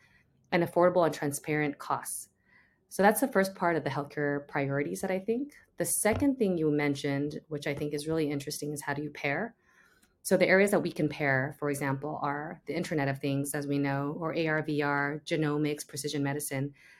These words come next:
So a few examples of those. Uh, Internet of Things, so remote patient monitoring, we're seeing a lot of watches. I sit on a board that does, uh, blood pressure monitoring called Chronosense,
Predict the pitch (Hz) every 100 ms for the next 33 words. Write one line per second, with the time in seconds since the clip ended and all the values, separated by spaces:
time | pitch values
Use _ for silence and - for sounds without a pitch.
0 | _ - 180 160 - _ - 190 175 180
1 | 135 147 151 151 160 - _ _ _ _
2 | _ _ - 170 165 190 180 147 143 147
3 | 143 143 139 - - - - - 165 175
4 | 185 196 180 151 143 143 135 139 151 143
5 | 143 135 135 135 175 180 - 147 175 160
6 | 151 143 147 147 143 139 135 143 139 143
7 | - 143 139 139 143 185 185 196 190 180
8 | 185 185 185 175 - - 156 165 226 262